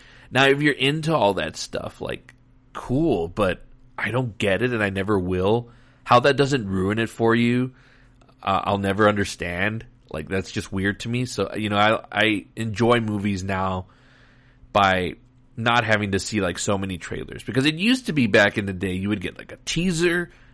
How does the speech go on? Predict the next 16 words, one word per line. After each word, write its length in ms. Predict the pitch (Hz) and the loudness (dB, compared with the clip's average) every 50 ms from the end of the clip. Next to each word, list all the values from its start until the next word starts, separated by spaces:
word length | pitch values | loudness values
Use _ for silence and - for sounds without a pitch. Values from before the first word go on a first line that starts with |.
| - - - | -20 -12 -2
very 300 | 110 123 131 151 165 165 | 2 4 4 6 4 4
vaguely 400 | 131 123 117 117 113 117 120 117 | 4 4 4 4 4 4 4 2
of 100 | 107 95 | 4 4
what 160 | 101 101 - | 2 0 0
the 80 | - 92 | -2 -4
movie 360 | 92 101 101 98 98 107 104 | -2 -2 -2 0 0 0 2
was, 440 | 98 95 95 95 95 95 92 - - - | 2 2 2 2 0 0 -2 -4 -10 -12
and 120 | 113 107 | -8 -8
then 80 | 110 110 | -6 -4
the, 260 | 110 104 104 - - 95 | -2 -4 -4 -4 -6 -8
the 100 | 98 90 | -8 -8
final, 420 | - - - 107 107 107 107 104 | -4 2 2 4 4 4 2 0
like, 200 | 101 95 92 - | 0 -2 -2 -2
theatrical 500 | - 104 98 92 92 - - - - 85 | -2 0 0 0 -2 -4 -8 -10 -10 -10
trailer, 400 | - - - 90 - - - - | -10 -10 -12 -12 -12 -12 -12 -12
which, 380 | 73 - - - - - - | -12 -12 -12 -14 -16 -16 -18